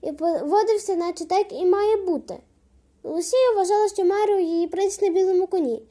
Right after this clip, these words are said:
Та зараз він більше вписувався в образ казкового лиходія. Гарячкова намагалася придумати,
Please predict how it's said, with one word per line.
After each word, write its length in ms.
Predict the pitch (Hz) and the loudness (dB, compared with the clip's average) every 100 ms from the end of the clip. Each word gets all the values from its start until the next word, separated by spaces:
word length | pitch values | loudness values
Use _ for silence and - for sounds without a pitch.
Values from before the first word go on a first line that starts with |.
| _ - - | _ -20 -10
Та 120 | 359 | -2
зараз 320 | 381 453 466 440 | 2 4 4 2
він 140 | 370 | 2
більше 320 | 339 339 370 | 2 0 -2
вписувався 640 | 359 392 403 392 339 339 320 | 0 -2 0 0 -2 -2 0
в 60 | |
образ 320 | 359 349 359 | 2 2 -2
казкового 720 | 349 311 311 339 339 339 320 | -4 -8 -4 -2 0 0 -2
лиходія. 600 | 302 294 311 254 220 202 - _ _ _ _ _ - - - - | -2 -4 -4 -6 -6 -8 -12 _ _ _ _ _ -20 -20 -20 -6
Гарячкова 420 | 285 294 - 539 523 440 | -2 -2 0 0 2 2
намагалася 560 | 370 339 415 466 453 453 | 0 -2 0 2 2 0
придумати, 680 | 453 415 453 403 - 214 | 2 8 8 8 0 -8